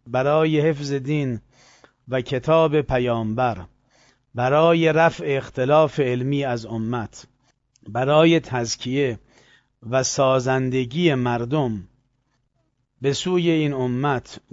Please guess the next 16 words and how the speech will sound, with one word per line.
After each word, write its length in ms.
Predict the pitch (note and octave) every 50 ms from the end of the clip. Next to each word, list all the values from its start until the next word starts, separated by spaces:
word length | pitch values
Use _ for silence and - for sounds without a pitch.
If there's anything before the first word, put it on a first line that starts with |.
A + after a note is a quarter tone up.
| A#2 A#2
گسیل 580 | A#2 C3 C3 B2+ - - - F#3 F#3+ F#3 F3 E3+
کرد 640 | D3 - E3 D#3+ D#3+ D#3 D#3 D#3 D3 D3+ E3 E3 D#3+ - _ _ _ _ _ _ _ _ _ _
تا 400 | - - D3+ D#3+ E3+ F3+ F3 D#3+
حافظ 720 | C3+ G#2+ C#3 C3+ C3+ C3 B2+ B2 - - - E3+ E3+ D#3 D#3+
دین، 520 | D#3+ C#3+ C3+ E3 E3+ D3+ C3 A#2 G#2 - _ _ -
حافظ 640 | - A2+ C3 B2+ B2+ A#2+ A2+ - - E3 D#3 D3
کتاب 840 | D3 B2 - - B2 A2 - C#3 D3+ E3 E3+ E3+ E3+ D#3+ F3 F#3+ F#3 - _ _ _ _ _ _ _ _ _ -
و 460 | A2 A#2+ C#3+ D#3+ E3+ F3 F3+ F3 D3
هادی 680 | B2+ B2+ C3+ C#3 C#3 C3+ C3 C3 B2+ C3+ F3 F#3+ G3+
و 80 | G3 F#3+
راهنمای 1000 | F#3+ F#3 F3+ E3+ E3 D#3 D3 C3+ C3+ C3+ C3 C3 C3 C#3+ D3+ E3 E3 D#3+ D#3 D#3
مؤمنین 800 | D3 C3+ B2+ B2 A#2 A#2 A#2+ B2 A#2 B2+ C#3 C#3+ C3 A#2+ A2 G#2+ - _ _ _ _ _ _ _
در 200 | - B2 B2 A#2+
طول 360 | A#2 - - D#3 D#3 D#3 D#3 D#3
زمانها 680 | C3 B2 B2+ A#2 A#2 A#2 A#2 A#2 A2+ G#2 A#2+ C#3 B2+
باشند. 560 | G#2 F#2+ G2+ G2 - - G#2 G2 F#2+ F#2+ -